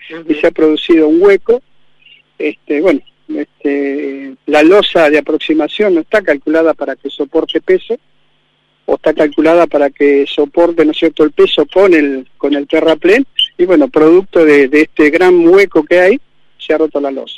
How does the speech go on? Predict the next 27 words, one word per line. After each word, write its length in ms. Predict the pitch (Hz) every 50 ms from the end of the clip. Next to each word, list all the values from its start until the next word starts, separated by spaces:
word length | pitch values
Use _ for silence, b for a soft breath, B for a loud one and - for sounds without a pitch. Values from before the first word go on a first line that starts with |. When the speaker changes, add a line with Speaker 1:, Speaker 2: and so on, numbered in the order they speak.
| - _
Speaker 1:
Ajá. 140 | - 196 202
Speaker 2:
Lo 100 | 170 151
que 100 | - 185
hay 60 | 175
que 120 | - - 180
hacer 260 | - - - 190 190
ahora 300 | 185 196 220 240 240 196
es, 140 | 185 175 - - - - - - - _ _ _ _ _ _ _
bueno, 240 | - - 170 147 - _ - -
se 80 | 160
está 180 | 156 - 165 170
destapando, 840 | 180 170 - 202 196 196 - 240 247 254 254 247 240 233 214 190 170 - - - - - - - -
se, 220 | 156 156 151 139 - -
se 80 | 160
tiene 260 | 147 - 185 190 180
que 100 | 165 170 156
rellenar, 480 | 160 165 - - 175 180 214 247 269 - _ _ _ _ _ _ _ _ _ _ _ _ -
se 120 | - 165
va 100 | 165 185
a 60 | 190 190
impermeabilizar 760 | 190 180 - 180 175 170 170 165 160 160 170 - - 220 220
con 160 | - 160 156
un, 300 | 156 156 151 151 147 143
algún 300 | 143 147 151 160 165 165
viaje 260 | 160 170 165 - - 156
de 80 | 156
hormigón, 480 | 151 147 151 160 156 190 214 226 233